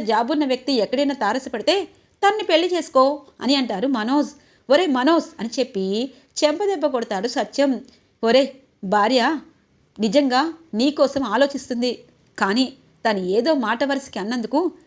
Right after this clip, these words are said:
నిజంగా విడాకులు ఇస్తానంటావా?" అని చెప్పి ఇక సత్యం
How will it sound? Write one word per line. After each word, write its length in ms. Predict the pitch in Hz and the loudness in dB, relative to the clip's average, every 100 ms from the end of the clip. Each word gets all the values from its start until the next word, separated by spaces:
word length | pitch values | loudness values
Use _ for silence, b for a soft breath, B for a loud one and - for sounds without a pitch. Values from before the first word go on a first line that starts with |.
| - | -4
నిజంగా 300 | 240 339 330 | 0 2 2
విడాకులు 360 | 226 247 311 269 | 2 2 2 -4
ఇస్తానంటావా?" 560 | - 254 247 233 233 220 - | -4 -4 -2 0 0 -2 -4
అని 120 | 196 | -8
చెప్పి 340 | 233 233 - 185 202 254 B B 294 | -4 -4 -2 -4 -2 -4 B B -4
ఇక 180 | 311 277 | 0 0
సత్యం 420 | 202 190 - 240 | -2 -4 -2 0